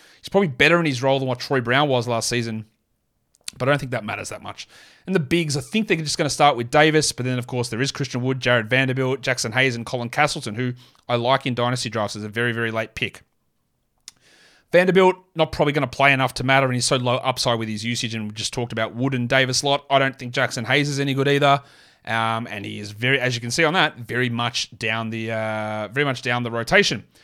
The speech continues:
What does Durant and Bazemore think of it? My metrics there. Durant was actually pretty down on Gabe Vincent, which was interesting. Um, but I did like Jackson Hayes, which I didn't s-, expect. It doesn't mean that they're, either of them are draftable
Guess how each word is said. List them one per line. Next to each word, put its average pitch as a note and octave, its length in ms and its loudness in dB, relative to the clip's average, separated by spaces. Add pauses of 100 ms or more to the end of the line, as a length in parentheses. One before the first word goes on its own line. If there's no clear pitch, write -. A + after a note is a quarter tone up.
(220)
What G3+ 80 2
does G#3 120 4
Durant E3 440 2
and B2+ 140 -4
Bazemore C#3 400 0
think D3+ 220 -4
of C#3+ 80 -2
it? C#3+ 120 -2
My A2+ 120 -6
metrics B2+ 400 -4
there. C3 380 2 (200)
Durant G3+ 260 0
was A#3+ 80 0
actually G3+ 260 2
pretty G3 280 -6
down C3 260 0
on A2+ 120 -4
Gabe B2 280 0
Vincent, B2 300 -6
which G#2 100 -14
was G#2 120 -12
interesting. A#2+ 420 -6 (400)
Um, C3+ 380 2
but B2+ 180 0
I B2+ 40 -6
did A3 200 -6
like - 180 2
Jackson D#3+ 300 2
Hayes, A#2 240 0
which A2 140 -8
I A2 40 -4
didn't C#3 380 -4
s-, - 240 -14
expect. - 440 -2
It - 100 -20
doesn't E3 280 0
mean C#3 220 2
that B2 120 -4 (100)
they're, A#2 320 -4
either C#3 180 0
of A#2+ 60 -6
them A2+ 140 -6
are G#2+ 40 -10
draftable C3 720 -2